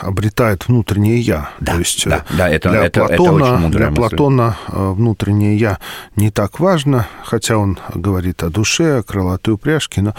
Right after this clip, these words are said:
Speaker 1: всё это имеет даже какие-то образы, э, о-, овнешнённые, да, то есть он, э, э, объективизирует человеческую душу. А вот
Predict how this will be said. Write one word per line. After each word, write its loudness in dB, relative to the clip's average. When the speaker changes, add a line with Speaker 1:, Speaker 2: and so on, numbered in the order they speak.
Speaker 1:
всё 2
это 2
имеет 2
даже 0
какие-то -2
образы, 0
э, -2
о-, 0
овнешнённые, 0
да, -4
то -8
есть -4
он, 0
э, -4
э, 0
объективизирует 2
человеческую -4
душу. -4
А -2
вот -2